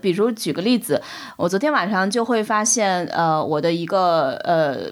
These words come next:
朋友，然后他会发了一条朋友圈，说今天的，今天晚上的 Lens 和就是那个视觉，嗯，财经杂志下面那个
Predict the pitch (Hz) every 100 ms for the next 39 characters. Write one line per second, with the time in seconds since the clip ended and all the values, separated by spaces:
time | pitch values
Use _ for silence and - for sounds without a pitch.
0 | - 185 170 196 214 180 170 196 185 196
1 | 196 202 185 202 196 208 180 185 190 185
2 | - 214 233 233 190 190 240 254 262 269
3 | 269 262 180 - - - - - 269 285
4 | 320 294 202 185 220 208 196 170 143 180
5 | 220 190 - - - 160 147 190 202 185
6 | 180 - 262 190 151 139 151 - _ -
7 | 180 - 165 214 190 165 180 196 185 175
8 | 165